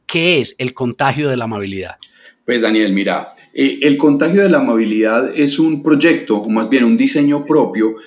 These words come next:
Speaker 2: que yo uso para llevar a un mejor relacionamiento, no solo en las empresas,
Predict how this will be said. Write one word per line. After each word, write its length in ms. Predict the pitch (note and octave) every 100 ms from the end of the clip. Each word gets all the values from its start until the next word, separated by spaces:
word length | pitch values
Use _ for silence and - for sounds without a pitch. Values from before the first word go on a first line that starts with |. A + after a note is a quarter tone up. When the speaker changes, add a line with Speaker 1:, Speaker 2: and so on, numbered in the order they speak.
| - -
Speaker 2:
que 180 | C3
yo 160 | A2 A#2
uso 600 | D#3 F#3 C#3 B2+ C3+ C3 - -
para 180 | A2+
llevar 280 | A2+ A2 A2
a 40 | C3
un 160 | D3
mejor 340 | D3+ D3+ E3 E3
relacionamiento, 1080 | E3 C3 A#2+ A#2+ A#2 G#2+ A2 A2 E3 D#3+ -
no 140 | C3+
solo 200 | C#3 E3+
en 120 | D#3+
las 160 | A#2 -
empresas, 720 | F2 - C#3+ A2 - - -